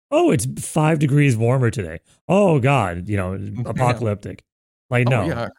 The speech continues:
Speaker 1: that's, some people overreact to get attention. That's other,
Speaker 2: Yeah.
Speaker 1: that's why,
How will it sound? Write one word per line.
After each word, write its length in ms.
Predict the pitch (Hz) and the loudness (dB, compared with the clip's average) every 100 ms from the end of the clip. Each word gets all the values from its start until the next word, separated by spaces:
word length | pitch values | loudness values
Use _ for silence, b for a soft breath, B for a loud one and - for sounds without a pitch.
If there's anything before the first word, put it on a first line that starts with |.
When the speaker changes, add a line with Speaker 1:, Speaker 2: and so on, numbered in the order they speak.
| _ | _
Speaker 1:
that's, 300 | 127 131 - - - - | -2 -2 -6 -10 -14 -6
some 200 | 254 151 | -2 0
people 240 | 151 117 | 0 0
overreact 640 | 110 104 95 95 87 95 - _ _ _ _ | 0 0 -2 -4 -4 -8 -10 _ _ _ _
to 80 | 147 | -2
get 120 | 117 | 0
attention. 460 | 107 151 113 - - _ _ _ - | 0 0 -2 -6 -16 _ _ _ 0
That's 200 | 120 - | 0 2
other, 140 | 123 | 2
Speaker 2:
Yeah. 60 | 127 | 2
Speaker 1:
that's 160 | - | 2
why, 280 | 151 151 127 | 2 0 0